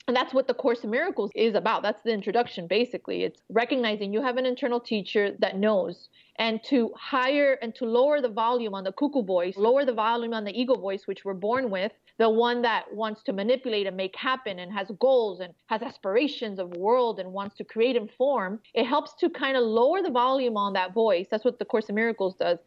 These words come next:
And higher the volume of love, higher the volume of truth. And it's not that you're not gonna experience external success. That might happen. But regardless if it's gonna happen or not, you're gonna be at peace because your source doesn't come from outside of you. And that's what the Course in Miracles teaches us.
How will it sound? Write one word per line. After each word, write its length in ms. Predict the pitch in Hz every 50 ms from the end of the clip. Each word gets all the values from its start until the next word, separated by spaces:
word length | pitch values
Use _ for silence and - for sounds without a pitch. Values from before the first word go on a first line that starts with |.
| _ _
And 240 | - 220 214 220 214
higher 340 | - 262 269 302 370 370 349
the 100 | 294 262
volume 400 | 240 233 240 240 254 254 240 226
of 100 | 208 180 196
love, 280 | 196 202 185 175 170
higher 360 | 175 - 214 226 247 285 294
the 80 | 285 254
volume 380 | 226 226 233 240 240 233 214 196
of 120 | 190 -
truth. 360 | - - - 247 240 190 - - _ - - - - 247
And 100 | 233 247
it's 120 | 254 254
not 160 | 311 330 359 349
that 100 | 392 302
you're 160 | 294 302 302
not 160 | 302 294 262
gonna 160 | 277 247 247
experience 560 | 233 214 - _ - 262 254 254 254 247 240 -
external 400 | 202 - - - 285 294 311 311
success. 400 | - 220 190 - - 175 160 - -
That 200 | 254 269 269 330
might 180 | 359 330 262 247
happen. 400 | 240 254 285 294 - 190 156 - _ _
But 140 | - 262 233 226
regardless 600 | 226 226 240 247 220 269 277 330 370 415 440 440 -
if 100 | 302 254
it's 120 | 269 254
gonna 220 | - 269 247 240 262
happen 340 | 254 247 262 254 262 233
or 80 | 208 196
not, 240 | 202 233 262 247 220
you're 100 | 214 214
gonna 180 | 254 247 240
be 140 | 208 226 220
at 160 | 208 170 -
peace 400 | - - 277 208 - - _ _ _ -
because 280 | - 226 - 254 220 208
your 100 | 269 285
source 300 | 285 - 294 269 262 254
doesn't 340 | - 240 226 233 220 220 -
come 100 | - 214
from 140 | - 208 190
outside 400 | 185 180 - - 233 208 214 202
of 100 | 190 165
you. 140 | 165 - - _ _ _ -
And 100 | 214 226
that's 200 | 226 233 233 -
what 120 | 254 247
the 60 | 247
Course 280 | - - - 220 220 220
in 120 | - 220 202
Miracles 360 | 208 208 202 196 202 202 202
teaches 380 | - - 320 320 - 254 190 175
us. 280 | - - - _ _